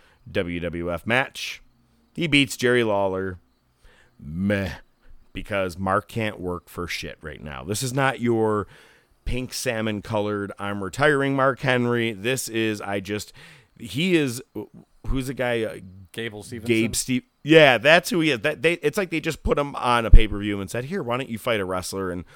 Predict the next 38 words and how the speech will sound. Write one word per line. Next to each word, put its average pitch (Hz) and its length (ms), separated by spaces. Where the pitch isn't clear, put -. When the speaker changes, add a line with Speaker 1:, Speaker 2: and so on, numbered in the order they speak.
Speaker 1:
hold 208 340
him 113 260
in 127 180
a 120 60
bunch 113 240
of 104 60
different 101 260
ways. 82 320
Don't 135 160
do 160 80
any 170 160
power 143 380
slams. 101 260
Just - 140
hold 170 340
him, 104 140
making 113 240
it - 20
look 120 160
like 117 140
you're 101 80
squeezing 101 400
him, 101 100
and 98 160
then 92 120
you'll 87 100
get 76 160
the 80 60
win." 58 260
Speaker 2:
Pretty 85 180
much. 123 320
Speaker 1:
In 110 80
the 131 60
next 151 200
match, 139 540
it 104 120
was 104 180
a 95 220